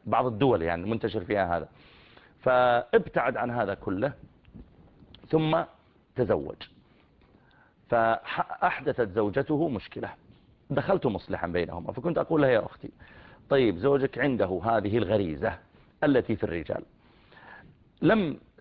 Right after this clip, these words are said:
يعني أنت، أنت ما قصرتي لكن ما كفيتيه، ماذا تريدينه أن يفعل يا بنتي؟ ما هو صار له أربع سنوات ونفسه تدعوه، حتى كاد أن يقع مرارا، يقول: 'مرة الخادمة يا شيخ حدثني إبليس بها، أعوذ بالله، وكانت جميلة وبعدين سفرتها.'"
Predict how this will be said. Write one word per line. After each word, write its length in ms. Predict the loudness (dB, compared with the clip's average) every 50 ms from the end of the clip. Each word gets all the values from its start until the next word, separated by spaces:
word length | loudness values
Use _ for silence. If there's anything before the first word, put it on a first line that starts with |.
| -6 -2
يعني 460 | 0 2 2 2 0 -2 -2 -2 0
أنت، 340 | 0 0 -2 -4 _ -12 -6 0 0
أنت 240 | 0 0 0 -2
ما 160 | 0 0 0 0
قصرتي 560 | 0 -2 -4 -2 -2 -2 -2 0 -2 -2 0
لكن 320 | 0 0 0 0 0 0
ما 160 | 0 2 0
كفيتيه، 580 | 0 0 -2 2 2 2 2 2 -2 -6 -8 -10 _ _ _ _ _ _ _ -20 _ _
ماذا 220 | 0 2 4 4
تريدينه 500 | 2 2 2 0 2 2 0 0 0 -2
أن 80 | -4 -6
يفعل 280 | -8 -10 -10 -12 -12 -12
يا 60 | -12
بنتي؟ 300 | -12 -12 -14 -16 -18 _ -20 _ _ _ _ _ _ _ _ _ _ _ _ _ _
ما 60 | 0 2
هو 200 | 4 4 4 2
صار 240 | 2 0 2 2
له 80 | 2 2 2
أربع 280 | 0 0 0 -2 -4
سنوات 400 | -4 -4 -2 -2 0 0 0 0
ونفسه 480 | 0 -2 -2 -2 -4 -4 -4 -2 -2 0
تدعوه، 460 | 2 2 2 2 2 2 4 2 2 -2 -6 -16 -20 -18 _
حتى 340 | -4 -4 -4 0 2 0 2
كاد 260 | 2 0 0 2 2
أن 80 | 0
يقع 260 | 0 0 0 0 0 0
مرارا، 460 | 2 2 2 4 4 2 2 0 0
يقول: 260 | -2 -2 -4 -4 -2
'مرة 200 | -2 -2 -2 -2
الخادمة 500 | -4 -4 -2 0 0 2 2 0 0 -2
يا 120 | -2 -2 -4
شيخ 300 | -2 0 -2 -2 -2 -4 -12 -20 -20 -20 -20 -16 -10
حدثني 500 | -4 -4 0 2 2 2 2 0 0 0
إبليس 340 | -2 -2 -2 -4 -4 -4
بها، 220 | -2 0 0 2 2
أعوذ 300 | 2 2 2 2 0 0
بالله، 220 | 0 0 2 0
وكانت 380 | 0 2 2 2 2 2 2 0
جميلة 320 | 0 0 2 2 2 2
وبعدين 360 | 0 0 0 -2 -2 -2 -4
سفرتها.'" 520 | -4 -4 -6 -4 -2 -4 -2 -2 -4 -6